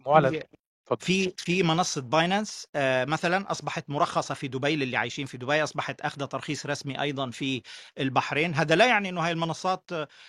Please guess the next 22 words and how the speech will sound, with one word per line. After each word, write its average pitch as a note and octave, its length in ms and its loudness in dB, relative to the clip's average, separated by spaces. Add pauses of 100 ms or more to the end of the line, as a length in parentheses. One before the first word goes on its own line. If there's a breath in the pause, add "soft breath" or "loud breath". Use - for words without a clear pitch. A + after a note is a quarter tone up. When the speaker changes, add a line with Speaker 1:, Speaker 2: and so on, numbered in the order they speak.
(120)
Speaker 2:
آه، C#3+ 260 0
ممكن D3+ 640 -4
ما C#3+ 220 -2
تفلس C#3+ 420 -8
وتسكر، C3+ 420 -6
ممكن D3 240 -2
يحصل D3+ 240 0
فيها D3+ 180 0
مصايب D#3+ 340 4
طبعًا، B2+ 300 0
بس C#3 220 -4
لها E3+ 220 6
رخصة D#3+ 260 -2
في F3+ 120 -4
دبي. E3+ 380 0 (340 loud breath)
عشان A3 300 6
تفتح - 280 0
حساب G#3+ 300 0
فيهم G#3 420 -2
بيعاملوك E3+ 440 0
زي F#3+ 240 -2
البنك، D#3+ 340 0